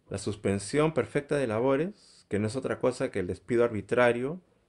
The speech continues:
que se suponía que solamente iba a ser en casos extremos, no, lo, lo han hecho todos. Todos. Pero eso sí, millones de dólares les han dado.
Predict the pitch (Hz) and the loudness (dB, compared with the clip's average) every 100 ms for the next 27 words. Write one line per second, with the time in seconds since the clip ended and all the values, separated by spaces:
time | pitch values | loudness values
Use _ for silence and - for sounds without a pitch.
0 | _ _ _ _ _ _ _ _ _ _ | _ _ _ _ _ _ _ _ _ _
1 | 110 101 104 - - 117 131 135 110 101 | -4 -4 -6 -4 -2 2 2 2 -4 -2
2 | 120 123 131 - 120 110 104 98 104 113 | -2 0 -2 0 0 0 -2 -2 -2 -2
3 | 110 123 113 123 135 104 - - 135 135 | -2 -4 -2 -4 -4 -10 -12 -2 0 0
4 | 165 208 - _ _ _ 196 220 262 277 | -4 -8 -18 _ _ _ -4 -2 -2 -2
5 | 131 110 123 151 165 156 165 190 208 170 | -4 -6 -10 -4 -2 2 2 2 2 0
6 | - 190 196 127 90 - - _ _ _ | 2 6 8 6 0 -10 -20 _ _ _
7 | _ _ _ _ _ _ _ _ _ _ | _ _ _ _ _ _ _ _ _ _
8 | - 180 113 90 - - _ _ _ _ | 4 4 4 -2 -12 -20 _ _ _ _
9 | _ _ _ _ _ _ _ _ _ _ | _ _ _ _ _ _ _ _ _ _
10 | _ _ _ _ _ _ _ _ _ _ | _ _ _ _ _ _ _ _ _ _
11 | 110 107 101 - 120 117 110 87 87 - | 10 10 8 4 -2 -2 -4 -4 -6 -14
12 | _ _ _ _ _ _ _ _ _ - | _ _ _ _ _ _ _ _ _ -4
13 | 101 101 113 156 160 165 131 143 156 165 | 2 4 8 6 6 2 2 2 2 2
14 | 185 196 101 95 92 90 90 82 87 | 0 -4 -6 -4 -2 -2 -2 -4 -8